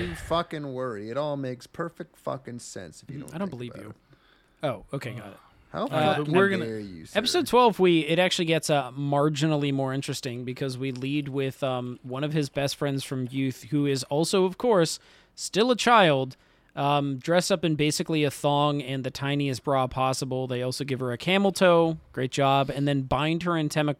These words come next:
Speaker 2: uh, tentacles, and they have to fight. Um, and he can't because he's weak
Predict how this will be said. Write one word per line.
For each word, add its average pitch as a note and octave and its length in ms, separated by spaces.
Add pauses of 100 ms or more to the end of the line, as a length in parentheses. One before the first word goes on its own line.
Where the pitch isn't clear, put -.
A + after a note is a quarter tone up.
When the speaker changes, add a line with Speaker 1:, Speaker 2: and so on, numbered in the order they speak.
Speaker 2:
uh, B2 180
tentacles, D3+ 600 (720)
and E3+ 180
they E3+ 80
have F3 200
to E3+ 100
fight. C3+ 400 (340)
Um, C#3+ 340
and C#3 280
he D3 120
can't D#3 340
because C3+ 280
he's C3+ 200
weak C3+ 280